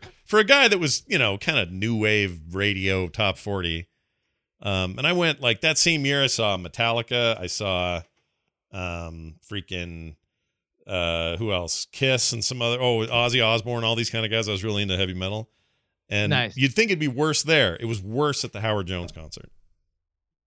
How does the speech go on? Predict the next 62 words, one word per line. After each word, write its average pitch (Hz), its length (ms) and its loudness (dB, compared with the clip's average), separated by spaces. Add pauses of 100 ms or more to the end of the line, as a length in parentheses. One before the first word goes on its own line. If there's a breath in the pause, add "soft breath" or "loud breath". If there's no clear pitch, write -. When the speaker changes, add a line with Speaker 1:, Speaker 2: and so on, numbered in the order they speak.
(280)
Speaker 1:
So 87 80 -16
anyway. 85 260 -14
Speaker 2:
Oh, 214 320 8
yeah. 131 280 2 (100)
Well, 302 200 10
I 262 100 6
mean, 240 180 4
uh, 196 280 6
uh, 175 40 0
you 165 460 2
know, 120 260 0 (800)
uh, 135 340 0
I 139 120 -2
feel 190 160 10
like 156 240 8
when, 160 160 2
when, 160 180 2
when 160 120 2
you're, 165 120 4
when 170 160 6
you're 208 80 12
at 202 100 10
a 143 40 4
metal 165 280 6
show, 123 180 0
a 123 40 -2
metal 254 260 8
show 170 120 2
is 165 140 0
a 160 40 2
little 175 120 6
bit 147 120 0
more 139 240 -4
active, 120 400 -2 (300)
Speaker 1:
Yeah, 120 240 2
Speaker 2:
right? 113 160 -6 (140)
Speaker 1:
yeah. 113 280 0
Speaker 2:
You 135 220 -6
got, 147 100 -2 (140)
gotta 139 120 -4
be 131 80 -2
on 127 120 -4
your 110 80 -8
toes. 110 460 -4 (200)
Speaker 1:
This 92 120 -6
is 95 180 -6
Speaker 2:
You 127 80 0
don't 156 60 10
Speaker 1:
true. - 80 10
Speaker 2:
wanna 143 120 0
just 127 160 -10
spark 135 420 0
up 131 120 0
a 120 80 -2
J 123 440 2
and 117 60 -2
then 113 140 -4
have 117 100 -2
some 123 180 -2
Speaker 1:
<laughs> 110 200 -10
Speaker 2:
J 127 260 2
bro 120 160 -2